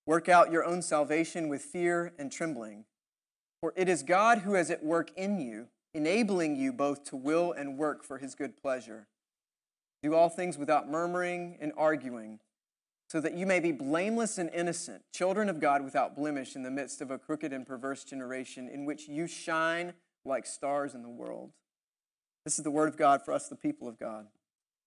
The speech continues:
Thanks be to God. Be perfect as your heavenly Father is perfect. Hey, uh, Jesus, are you serious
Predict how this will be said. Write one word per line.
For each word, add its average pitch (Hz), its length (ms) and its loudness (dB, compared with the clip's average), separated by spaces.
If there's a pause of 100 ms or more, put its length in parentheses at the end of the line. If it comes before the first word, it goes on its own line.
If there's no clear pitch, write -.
(200)
Thanks 135 200 -6
be 139 140 -2
to 120 80 -6
God. 107 320 -8 (2000)
Be 165 120 2
perfect 170 680 0 (640)
as 139 100 -8
your 139 100 -6
heavenly 151 280 -2
Father 139 400 4
is 120 180 -10
perfect. - 600 -10 (3500)
Hey, 156 180 4
uh, 135 200 8
Jesus, 156 760 2
are 147 100 8
you 147 100 6
serious 147 840 4